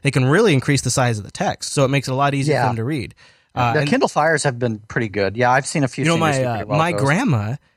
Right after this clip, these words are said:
Speaker 1: hasn't had a computer her entire life, and now
Speaker 2: Mm.
Speaker 1: is on email all the time, and she's emailing with the church, uh, uh, group and constantly on the thing. I mean, she's like,
Speaker 2: Nice.
Speaker 1: so for her, it's, and, and it wasn't just her. It was also, uh, there's, um, several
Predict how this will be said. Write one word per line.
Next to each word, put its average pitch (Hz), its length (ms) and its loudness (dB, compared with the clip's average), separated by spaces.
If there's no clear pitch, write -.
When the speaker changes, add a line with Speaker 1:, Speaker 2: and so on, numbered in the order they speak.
Speaker 1:
hasn't 170 360 -2
had 151 220 -2
a 135 60 -2
computer 127 400 -2
her 120 80 0
entire 127 400 -2
life, 127 500 -4
and 143 140 -4
now 165 160 2
Speaker 2:
Mm. - 20 2
Speaker 1:
is 151 80 0
on 143 140 0
email 147 240 0
all 135 180 2
the 123 80 -4
time, 202 300 -2
and 120 60 -2
she's 135 180 -4
emailing 143 260 2
with 131 120 -4
the 127 60 -6
church, 139 400 -4
uh, 143 60 0
uh, 123 140 -4
group 123 420 -2
and 135 160 -2
constantly 139 520 0
on 135 120 2
the 135 60 -4
thing. 139 240 -4
I 135 60 0
mean, 131 100 0
she's 131 240 -4
like, 120 240 0
Speaker 2:
Nice. 117 380 -2
Speaker 1:
so 175 200 2
for 170 140 -2
her, 233 220 2
it's, 135 240 -2
and, 156 180 0
and 170 80 0
it 190 80 2
wasn't 185 220 -2
just - 100 -8
her. 254 140 -2
It - 20 0
was 143 140 0
also, 151 320 -2
uh, 113 340 -4
there's, 143 220 -6
um, 101 360 -6
several 254 360 -2